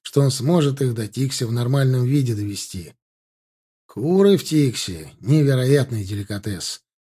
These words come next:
Можно любое начальство на жареную курицу в гости звать, никто не откажется прийти. За ту неделю, что курица лежала в игарке на борту самолета, он не волновался. Температура на улице была минус тридцать, а иногда и минус сорок.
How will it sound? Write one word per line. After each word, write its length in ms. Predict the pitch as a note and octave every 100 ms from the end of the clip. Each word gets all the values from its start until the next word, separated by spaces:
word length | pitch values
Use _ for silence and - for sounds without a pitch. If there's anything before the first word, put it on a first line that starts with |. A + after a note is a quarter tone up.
| -
Можно 320 | A2+ B2+ C3
любое 380 | C#3+ D3 D#3+ D#3
начальство 580 | D#3+ - D#3+ A#2 - B2
на 160 | C3
жареную 460 | B2 C#3 B2+ B2+ A#2+
курицу 440 | F3 F3 D3 C#3
в 80 | C#3
гости 360 | D3+ D3 - B2
звать, 420 | A2+ B2+ A#2+ A2
никто 560 | D3+ F3 - - C3
не 140 | G3+ D3
откажется 500 | G#2+ F#2+ G#2+ - -
прийти. 560 | A#2 A2+ G2+ G#2+ E2+ - _ _ _ _ _ _ _ _ _ _ _
За 280 | - G#2+ D#3+
ту 140 | F3 G3+
неделю, 440 | G3 F#3 F#3+ F3
что 160 | C#3 D#3+
курица 380 | F3+ E3+ C#3+ D#3+
лежала 420 | D#3+ D3+ E3 D#3
в 160 | D#3+
игарке 320 | D#3+ D#3 C#3 D3
на 100 | D3
борту 320 | D3 D3+ E3
самолета, 520 | - D3+ D#3 F3+ D3+
он 160 | C#3 C#3+
не 80 | C#3+
волновался. 880 | C#3 C#3+ D3 C#3+ A#2+ F2 - C#2+ _ _ _ _ _
Температура 640 | - G#2+ B2 A#2+ B2+ C#3
на 160 | B2 B2
улице 280 | B2 A#2 A#2
была 220 | A#2+ A#2
минус 340 | A#2+ A#2+ A2+
тридцать, 420 | - C#3+ D3+ - B2+
а 60 |
иногда 340 | A#2 A#2+ B2 C#3
и 80 | B2+
минус 320 | C3 B2 A#2
сорок. 440 | - C3 G#2 D#2+